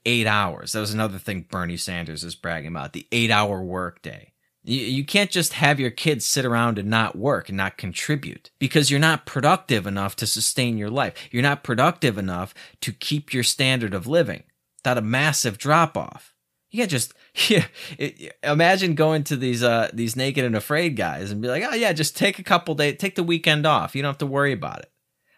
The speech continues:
Well, what are you gonna do for food? Who, who's gonna keep the fire <laughs> going? You know, you, you, you can't just dis-, you decree that you're going to get to, to do these things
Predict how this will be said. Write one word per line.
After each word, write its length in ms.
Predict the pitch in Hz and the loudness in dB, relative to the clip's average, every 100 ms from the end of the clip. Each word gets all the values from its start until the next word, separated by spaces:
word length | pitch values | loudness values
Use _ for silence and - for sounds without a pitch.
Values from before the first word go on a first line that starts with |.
| - | -6
Well, 100 | 170 | -2
what 100 | 180 | 0
are 40 | |
you 60 | 185 | 0
gonna 160 | 180 | 0
do 120 | 175 165 | -2 -4
for 140 | 143 | -6
food? 420 | - 196 131 - _ _ _ | -6 -4 -4 -6 _ _ _
Who, 120 | 170 135 | -4 0
who's 240 | 165 170 | 0 0
gonna 140 | 175 | 0
keep 180 | 165 180 | 0 -2
the 80 | 160 | -4
fire 420 | - 185 190 147 | 0 2 4 4
<laughs> 180 | 117 104 | 2 0
going? 200 | 113 - _ - | 0 -4 _ -4
You 120 | 120 | 0
know, 240 | 135 175 - - _ | 2 0 -4 -18 _
you, 220 | 139 143 - | -6 -6 -6
you, 160 | 151 - | -12 -10
you 160 | 147 156 | -6 -6
can't 400 | - 190 190 160 | -2 -2 -2 -2
just 460 | 180 170 - - - | 0 0 -2 -6 -10
dis-, 400 | 117 139 - - - | -2 2 4 2 2
you 140 | 127 | -4
decree 1000 | 101 120 - - - 127 160 127 76 - - _ _ _ | -2 -4 -4 -8 -4 2 4 2 0 -6 -14 _ _ _
that 220 | 98 123 123 | -2 0 0
you're 100 | 117 | 0
going 400 | 131 131 127 120 | 0 0 -2 -2
to 280 | 131 104 - - | -2 -2 -6 -10
get 240 | 123 120 | -10 -8
to, 260 | - - 101 - | -8 -6 -8 -6
to 140 | 120 | -4
do 300 | 87 120 160 | -2 0 2
these 300 | 127 92 - | 0 -2 -4
things 460 | 98 85 87 - | -4 -4 -6 -10